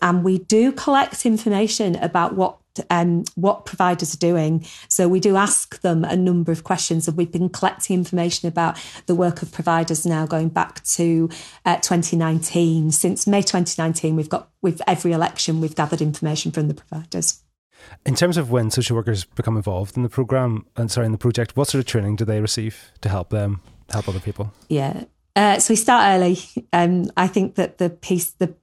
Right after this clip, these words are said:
Speaker 1: professional capabilities framework at point of entry in England, a baswa tool, is a really powerful tool, and, um,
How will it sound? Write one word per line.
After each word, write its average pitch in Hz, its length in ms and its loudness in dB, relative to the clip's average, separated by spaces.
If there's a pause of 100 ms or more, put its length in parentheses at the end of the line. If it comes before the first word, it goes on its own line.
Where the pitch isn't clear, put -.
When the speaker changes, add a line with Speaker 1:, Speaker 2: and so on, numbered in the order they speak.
Speaker 1:
professional 190 380 0
capabilities 180 520 0
framework 170 460 0
at - 100 -6
point 165 220 -2
of 160 100 -4
entry 165 440 0
in 156 200 0
England, 175 540 2 (340)
a 160 120 -2
baswa 170 520 0 (100)
tool, 165 280 2
is 160 260 0
a 175 80 2
really 165 280 2
powerful 160 440 -2
tool, 156 480 0
and, 160 360 -2 (340)
um, 160 420 0